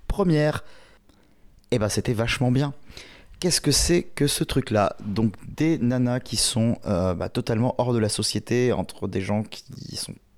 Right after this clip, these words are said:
paumés par leur mode de vie, des, des nanas qui sont perdus dans, dans leurs envies de, d'avenir, dans leurs envies sexuelles, dans,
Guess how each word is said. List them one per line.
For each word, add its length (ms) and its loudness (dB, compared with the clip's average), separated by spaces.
paumés 420 4
par 220 0
leur 180 2
mode 220 0
de 80 2
vie, 340 0
des, 400 2
des 140 -8
nanas 180 -2
qui 120 -8
sont 140 -8
perdus 540 -2
dans, 280 -2
dans 140 -6
leurs 360 -6
envies 560 -2
de, 260 -4
d'avenir, 680 0
dans 100 -6
leurs 240 -8
envies 220 -8
sexuelles, 640 -2
dans, 220 -6